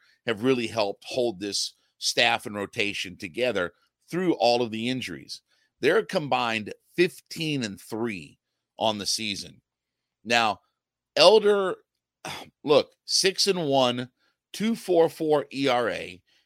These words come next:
He leads Major League, <coughs> excuse me, he leads the National League in E R A.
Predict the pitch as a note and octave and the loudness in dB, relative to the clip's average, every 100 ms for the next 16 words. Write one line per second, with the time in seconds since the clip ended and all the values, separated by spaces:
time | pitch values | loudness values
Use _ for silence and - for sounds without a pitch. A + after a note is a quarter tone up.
0 | _ C#3+ C3+ C#3 F#3+ G3+ D#3 D#3 D#3 D3 | _ -6 -4 -2 -4 -4 -6 -8 -6 -6
1 | C3+ A2 _ _ _ _ _ _ _ _ | -6 -8 _ _ _ _ _ _ _ _
2 | _ _ _ _ _ _ _ _ _ _ | _ _ _ _ _ _ _ _ _ _
3 | _ _ _ _ _ _ _ _ _ _ | _ _ _ _ _ _ _ _ _ _
4 | - - B3+ F3+ - - - _ _ _ | -4 2 4 2 -6 -20 -20 _ _ _
5 | _ - - D4+ A#3+ C#3+ - - - F#3 | _ 0 2 4 2 0 -8 -16 -10 -6
6 | D#3+ F2 - - - - _ B2+ C#3+ C3 | -6 -8 -18 -18 -18 -20 _ -4 -2 0
7 | F3+ G#3+ E3+ E3+ D#3+ D3 C#3+ C#3+ C3 G#2 | 0 -2 -2 0 0 -2 -4 -2 -2 -4
8 | C#3+ D#3+ D#3+ - C3+ C3 A2+ A#2 A2+ F2 | -4 -4 -4 -10 -4 0 0 0 0 -2
9 | - | -8